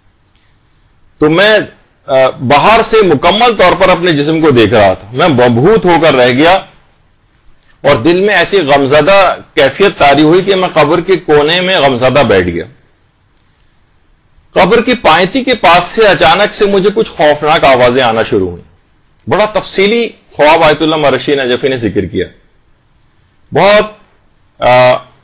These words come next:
खौफनाक आवाजें आने लगीं, बहुत नामानूस आवाजें थीं। मैंने इससे पहले कभी इस तरह की रोंगटे खड़े कर देने वाली आवाजों को नहीं सुना था।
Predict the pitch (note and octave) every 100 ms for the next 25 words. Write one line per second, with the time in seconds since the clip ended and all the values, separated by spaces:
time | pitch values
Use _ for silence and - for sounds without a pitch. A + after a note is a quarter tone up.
0 | _ - D#3 C#3 D3 E3+ E3+ D3 D3 D3+
1 | D#3 E3 D#3+ D#3 D3 C#3 D3+ B2+ D#3+ C#3+
2 | B2+ B2 B2 B2 C3 F#3 F3+ D3 C#3 C3
3 | C#3+ C#3 C3 B2+ - - _ _ _ B2
4 | D3+ E3+ - E3+ C#3 D#3 D#3+ D3+ E3 A3+
5 | G#3 - D#3+ D#3+ D#3+ F3 C3+ A#2+ C3+ G3
6 | E3+ D#3 D#3+ D3+ C3 D3 D3+ C#3+ C#3+ C#3+
7 | A#2+ A2+ B2+ B2+ A#2 A2 A2 F2+ E2+ -